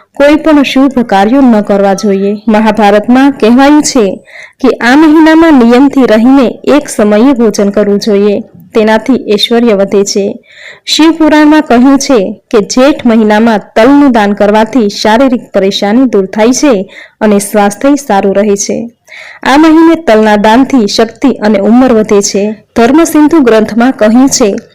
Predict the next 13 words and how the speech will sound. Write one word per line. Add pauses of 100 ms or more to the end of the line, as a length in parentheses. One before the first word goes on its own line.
(200)
કે
આ
મહિનાની
પૂનમના
દિવસે
તલથી
હવન
કરવાથી (300)
અશ્વમેઘ
યજ્ઞનું
ફળ
મળે
છે.